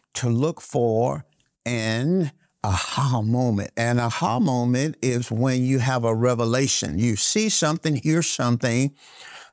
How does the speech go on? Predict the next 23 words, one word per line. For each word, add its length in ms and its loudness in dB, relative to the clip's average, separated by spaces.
that 180 0
maybe 360 0
you 160 2
have 200 0
not 300 2
known 400 2
before, 640 0
or 840 0
it's 180 0
said 640 0
in 200 0
a 100 2
way 360 0
that's 360 0
different 800 -2
than 280 0
way, 300 0
the 120 0
way 280 0
you 280 0
perceived 720 0
it 300 0
before 800 2